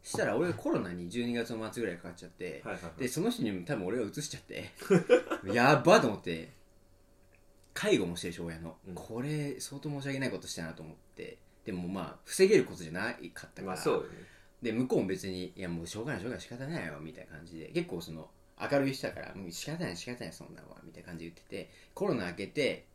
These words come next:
Speaker 1: 「じゃあ、富士そば行きましょう」みたいな話して、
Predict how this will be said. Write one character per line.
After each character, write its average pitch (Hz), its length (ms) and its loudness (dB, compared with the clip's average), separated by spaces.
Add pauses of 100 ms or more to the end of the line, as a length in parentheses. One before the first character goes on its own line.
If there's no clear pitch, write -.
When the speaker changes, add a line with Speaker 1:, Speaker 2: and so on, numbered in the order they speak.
(200)
Speaker 1:
「じ 110 120 0
ゃ - 20 2
あ、 80 40 -2
富 98 140 -6
士 98 60 -6
そ 117 60 0
ば 110 60 2
行 101 60 -4
き 117 60 -4
ま 107 100 -2
し - 80 -6
ょ - 40 -6
う」 - 40 -6
み - 60 -12
た - 80 -18
い - 20 -18
な 82 60 -16
話 78 320 -16 (120)
し - 160 -18
て、 117 320 -4